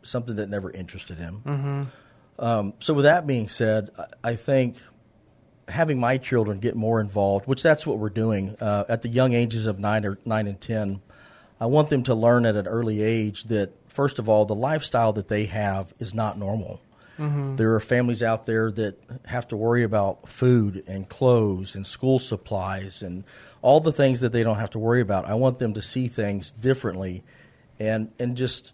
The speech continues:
Speaker 1: know that that's out there and start giving back and be cognizant of that at a young age, hoping to get that instilled in them now so that
Speaker 2: Right.
Speaker 1: growing up all the way through adulthood,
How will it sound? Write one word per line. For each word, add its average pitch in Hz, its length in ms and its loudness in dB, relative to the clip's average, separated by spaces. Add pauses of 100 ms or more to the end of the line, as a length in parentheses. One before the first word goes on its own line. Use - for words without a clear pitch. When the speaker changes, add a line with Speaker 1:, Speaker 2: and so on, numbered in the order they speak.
(120)
Speaker 1:
know 127 460 4
that 123 160 -2
that's 107 260 0
out 123 240 0
there 92 320 -4 (220)
and 110 120 -8
start 127 320 2
giving 123 280 0
back 117 340 0
and 107 100 -6
be 110 120 -4
cognizant 120 640 -4
of 90 160 -8
that 98 320 -2
at 110 80 -4
a 110 40 -4
young 110 320 -2
age, 101 480 -4 (720)
hoping 143 380 0
to 127 120 -4
get 120 220 0
that 110 180 4
instilled 120 600 0
in 107 60 0
them 101 240 -4
now 120 540 0
so - 220 0
that 120 80 4
Speaker 2:
Right. 113 300 0
Speaker 1:
growing 127 380 4
up 120 380 2
all 120 120 4
the 127 80 2
way 120 100 2
through 110 220 -4
adulthood, 107 720 -2